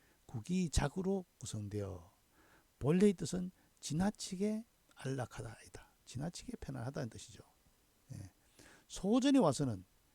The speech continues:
구기작이 짝을 뜻하는 짝필로 구성되어서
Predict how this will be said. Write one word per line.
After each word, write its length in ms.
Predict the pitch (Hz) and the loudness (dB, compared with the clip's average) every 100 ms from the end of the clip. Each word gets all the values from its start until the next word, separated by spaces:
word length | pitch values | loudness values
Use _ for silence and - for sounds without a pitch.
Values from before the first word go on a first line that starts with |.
| _ _ _ _ _ | _ _ _ _ _
구기작이 840 | - 123 147 190 151 147 170 208 208 _ _ _ _ _ _ _ _ _ _ _ _ _ _ _ _ | -10 -4 0 2 2 2 2 -2 -4 _ _ _ _ _ _ _ _ _ _ _ _ _ _ _ _
짝을 340 | - 233 214 160 | 0 4 4 2
뜻하는 480 | 135 131 135 139 - _ _ | 0 0 0 -4 -10 _ _
짝필로 800 | - - - - - 262 254 240 _ - | -14 -14 -12 0 4 4 4 -2 _ -10
구성되어서 560 | 101 104 104 92 - | -4 -2 -2 -4 -8